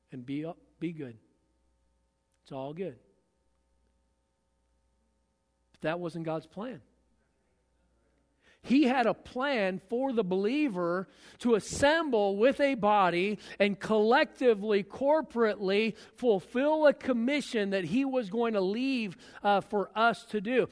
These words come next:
"The Son of Man has come to seek and to save that which was lost." Uh, he said, "Go ye into all the world and preach the gospel to every creature." Uh, there was a job that he wants us to accomplish,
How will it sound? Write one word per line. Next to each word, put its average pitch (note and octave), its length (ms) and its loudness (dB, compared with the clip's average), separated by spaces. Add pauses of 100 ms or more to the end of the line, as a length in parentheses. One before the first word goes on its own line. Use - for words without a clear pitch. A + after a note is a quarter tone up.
(160)
"The A3 80 2
Son C#4 240 4
of A3+ 100 2
Man B3 240 2
has G3 140 -6
come B3 240 -2
to G#3+ 60 -4
seek C4 260 -6
and A3 100 -4
to F#3+ 60 -2
save C4 380 0
that G#3+ 220 2
which G#3 160 -4
was F#3+ 220 -6
lost." G#3 460 2 (180)
Uh, A3+ 160 10
he A#3+ 180 6
said, B3 300 4
"Go B3+ 160 8
ye C4+ 180 4
into A#3+ 140 2
all A#3+ 180 6
the A#3+ 80 4
world B3+ 300 2
and G3+ 100 -4
preach C4 280 -4
the A3+ 100 -8
gospel A#3+ 480 2
to G#3+ 180 -4
every A#3 380 0
creature." C#4 640 -4 (240)
Uh, C4 120 8
there C4+ 220 6
was C#4 240 4
a A#3 160 4
job A3 640 6
that G#3+ 240 2 (160)
he D4 220 4
wants C4 360 0
us C4 220 0
to A#3+ 160 0
accomplish, C#4+ 760 2